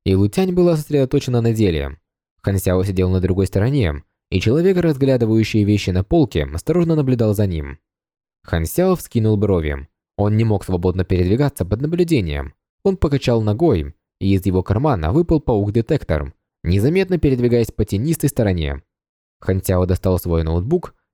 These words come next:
блокируя зрение агента своим телом. Он прокрутил вниз и открыл панель управления пауком-детектором.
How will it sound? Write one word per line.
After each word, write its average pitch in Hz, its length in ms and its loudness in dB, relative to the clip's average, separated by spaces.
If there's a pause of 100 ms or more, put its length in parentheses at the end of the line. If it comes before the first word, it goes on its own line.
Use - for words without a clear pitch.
блокируя 160 580 2
зрение 135 380 0
агента 113 460 -2
своим 104 280 0
телом. 73 460 -2 (300)
Он 202 180 0
прокрутил 139 580 2
вниз 160 300 -2
и 101 80 -2
открыл 165 340 2
панель 139 320 0
управления 110 560 0
пауком-детектором. 98 1040 -2